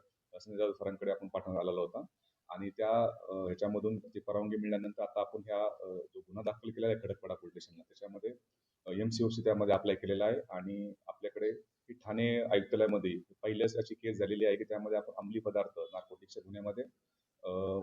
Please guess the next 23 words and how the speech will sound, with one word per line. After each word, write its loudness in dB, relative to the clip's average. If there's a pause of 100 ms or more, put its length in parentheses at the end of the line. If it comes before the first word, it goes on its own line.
(120)
मोक्का -2
अंतर्गत 2
कारवाई 10
केलेली 2
आहे. 2
त्याच्यामध्ये -2
आता -2
आपण -2
तेरा 0
लोकांना, -2
अ, -4
अटक -8
केलेली -4
आहे. -2 (440)
सध्या 2
त्याचा 2
तपास 6
जो 8
आहे, 8
तो -2
आता 4
एसीपी -4
कल्याण, -2